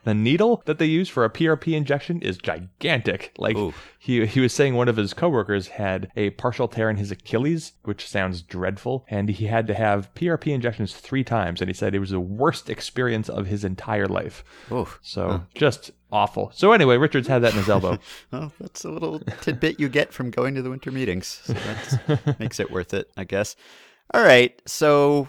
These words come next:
Speaker 2: I guess we can stick with the Angels since we're on the subject. They now have a second baseman and a pretty good one, Ian Kinsler. There have been some rumors as well that they're pursuing Zach Cozart to play third potentially. So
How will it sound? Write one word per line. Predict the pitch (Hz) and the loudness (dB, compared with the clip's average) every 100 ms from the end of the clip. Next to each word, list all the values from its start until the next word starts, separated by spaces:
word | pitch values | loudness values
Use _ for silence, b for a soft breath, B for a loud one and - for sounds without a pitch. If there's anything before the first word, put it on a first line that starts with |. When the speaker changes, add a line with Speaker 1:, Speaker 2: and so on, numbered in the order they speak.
| - | -4
Speaker 2:
I | 151 | -4
guess | 160 - | -4 -4
we | 156 | -4
can | 151 143 - | -4 -6 -8
stick | - - 151 - | -10 -4 -4 -2
with | 135 - | -4 -2
the | 123 | -2
Angels | 107 147 123 104 | 0 0 0 0
since | - 107 - | -2 -8 -4
we're | 107 | 0
on | 104 95 | 0 -2
the | 92 | -4
subject. | - 85 - 120 156 - - - | -4 -4 0 2 2 0 -12 -10
They | 87 90 | -8 -4
now | 87 95 | -2 -2
have | 92 104 113 | 2 2 2
a | |
second | - 120 131 | 0 0 2
baseman | 113 123 - 175 208 | 2 2 0 -4 -4
and | 139 120 120 | -2 -2 -4
a | |
pretty | - 127 | -6 -2
good | 120 110 | 0 0
one, | 131 170 - - | 0 -2 -6 -8
Ian | 101 95 | -6 -4
Kinsler. | 120 113 - 139 131 - - | -4 -2 2 2 2 -2 -6
There | 98 | -4
have | 98 | -2
been | 101 95 | -2 -2
some | 92 - 95 92 90 | -4 -4 -4 -4 -4
rumors | 90 98 95 95 98 - | -2 -2 0 -2 -2 -2
as | 95 87 | -2 -2
well | 90 90 107 123 | -2 0 0 -2
that | 113 95 92 | 0 0 0
they're | - 82 80 | -4 -8 -8
pursuing | - 92 - 90 87 85 87 | -8 -10 -8 -6 -6 -6 -8
Zach | 82 82 - | -6 -6 -6
Cozart | - 110 110 139 165 - _ | -4 -2 4 4 4 0 _
to | - 113 104 | -12 -8 -8
play | 95 - 98 | -8 -4 -4
third | - 113 117 127 | 0 0 0 -4
potentially. | - - 143 - 175 208 226 | -12 -6 -6 -4 -2 -2 -4
So | - 135 123 117 | -4 4 4 4